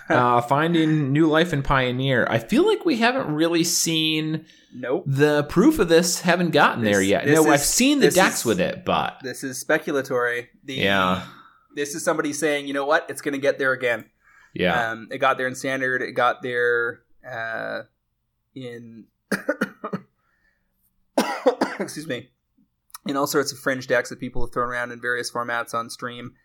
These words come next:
Speaker 1: And I was surprised. I, I went ahead and buy listed my foils, um,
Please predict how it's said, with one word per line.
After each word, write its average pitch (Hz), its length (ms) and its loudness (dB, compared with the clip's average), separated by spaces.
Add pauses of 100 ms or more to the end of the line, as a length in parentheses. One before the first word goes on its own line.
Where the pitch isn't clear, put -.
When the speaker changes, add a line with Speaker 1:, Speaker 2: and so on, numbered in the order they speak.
(360)
Speaker 1:
And 120 720 -8 (140)
I 143 140 6
was 226 100 -2
surprised. 147 400 2
I, 147 260 2
I 151 120 4
went 214 160 -2
ahead 185 180 4
and 147 100 -10
buy 127 180 0
listed 151 360 -8
my 147 160 -4
foils, 151 600 -8 (300)
um, 117 640 -10